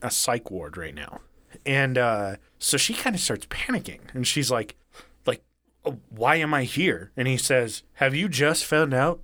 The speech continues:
that you're in an ins-, insane asylum?" And she's all, "Yeah, my friend said they were sending me to a convalescent ward to be treated for nervous debility,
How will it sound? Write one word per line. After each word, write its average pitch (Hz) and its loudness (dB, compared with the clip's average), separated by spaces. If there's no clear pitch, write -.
that 135 -2
you're 131 2
in 131 2
an 120 -2
ins-, 104 -2
insane 110 -2
asylum?" 139 0
And 117 -4
she's - 0
all, 110 4
"Yeah, 123 2
my 113 -4
friend 139 0
said 143 2
they 139 2
were 123 2
sending 139 2
me 127 2
to 110 0
a 101 -4
convalescent 131 0
ward 104 -2
to 104 -2
be 101 -2
treated 123 0
for - -4
nervous 131 2
debility, 117 0